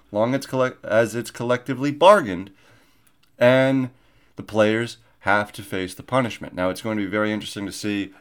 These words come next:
if Ja tries to fight this, if he just outright accepts the suspension. And I want to look at this from a couple of angles. First, from Ja, again, I hope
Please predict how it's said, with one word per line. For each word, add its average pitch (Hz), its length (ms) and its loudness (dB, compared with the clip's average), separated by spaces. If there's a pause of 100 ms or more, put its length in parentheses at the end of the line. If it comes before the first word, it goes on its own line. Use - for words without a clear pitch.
(100)
if 104 220 -6
Ja 92 260 2
tries 87 360 -6
to - 40 -20
fight 156 320 2
this, 139 240 -4
if 90 100 -12
he 87 220 -6 (300)
just - 180 -12
outright 90 420 -4 (120)
accepts 139 480 -2
the 131 140 0
suspension. 113 760 -4 (960)
And 117 540 4 (640)
I 139 80 8
want 170 160 6
to 165 40 2
look 151 160 2
at 139 100 -2
this 120 140 -6
from 107 140 -4
a 104 40 -2
couple 98 260 -2
of 82 80 -4
angles. 76 440 -8
First, 139 420 2
from 123 220 -2
Ja, 107 380 8
again, 95 340 0
I 98 160 2
hope 113 380 -2